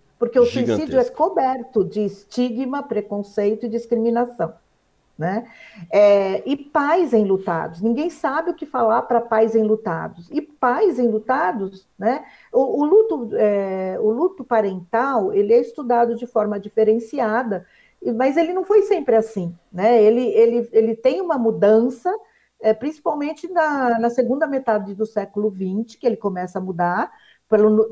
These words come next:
Speaker 1: diminuição do número de filhos, pela diminuição da mortalidade infantil, né? Então, isso muda, porque no início do, do século vinte, as mulheres tinham muitos filhos e elas sabiam que muitos, que podiam morrer. E o vínculo dela com os filhos era a partir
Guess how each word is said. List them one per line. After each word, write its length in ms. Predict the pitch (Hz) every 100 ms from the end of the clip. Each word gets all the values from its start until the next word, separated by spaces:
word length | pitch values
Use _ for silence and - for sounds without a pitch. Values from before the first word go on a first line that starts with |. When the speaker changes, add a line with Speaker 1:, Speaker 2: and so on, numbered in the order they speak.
| 185
Speaker 1:
diminuição 520 | 226 226 214 226 247
do 80 | 247
número 280 | 208 190
de 120 | 175 190
filhos, 440 | - 233 254 226
pela 180 | 220 196
diminuição 420 | 196 208 202 214
da 120 | 202
mortalidade 920 | 196 285 330 - 247 220 180 196 190
infantil, 800 | 190 185 185 185 - 190 202 262 - _ _
né? 240 | - 185 220
Então, 280 | 208 196
isso 160 | 202 294
muda, 460 | 339 339 359 240 - - _
porque 220 | - 226 233
no 80 |
início 340 | 226 220 220 233
do, 440 | 208 208 196 190
do 160 | 180 196
século 380 | 190 180 202 185
vinte, 300 | 185 277 311
as 80 | 214
mulheres 340 | 220 208 214
tinham 320 | - 262 339
muitos 340 | 294 330 - -
filhos 480 | 240 294 285 208
e 140 | 220 226
elas 260 | 220 233
sabiam 480 | 233 220 202 294 381
que 280 | 370 330 311
muitos, 340 | 254 285 - _ 190 -
que 120 | 247
podiam 360 | 247 233 294 320
morrer. 480 | - 233 240 240 - - _ _ _ _ _
E 40 | 233
o 80 | 226
vínculo 560 | 196 311 403 381 285
dela 300 | 214 214 208
com 220 | 202 196
os 180 | 196 190
filhos 640 | - 233 330 320 220 196
era 180 | 208 214
a 40 | 254
partir 520 | 311 294 - 262